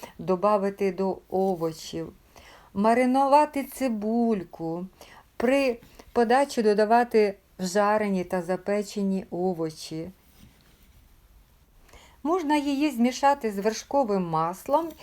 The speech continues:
і намазувати на хлібець. І буде у вас масло запашне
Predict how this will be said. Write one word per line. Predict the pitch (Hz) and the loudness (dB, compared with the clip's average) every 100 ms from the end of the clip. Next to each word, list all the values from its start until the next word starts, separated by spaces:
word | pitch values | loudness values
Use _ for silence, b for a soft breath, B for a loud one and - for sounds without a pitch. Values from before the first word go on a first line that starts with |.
| B B - | B B -2
і | 370 | 0
намазувати | 403 403 415 403 359 339 339 339 311 | 2 6 6 6 4 4 4 2 0
на | 277 | 0
хлібець. | 285 269 262 190 196 190 190 - b b b b b _ - | 0 -4 -2 0 0 0 -6 -20 b b b b b _ -8
І | 220 | -4
буде | 220 214 208 | -2 0 2
у | |
вас | 202 208 | 0 -2
масло | 226 240 254 254 190 | 0 2 0 -2 -6
запашне | 202 190 220 220 220 - 214 208 220 220 220 | -2 4 4 4 -2 -4 -6 -4 -2 -2 -6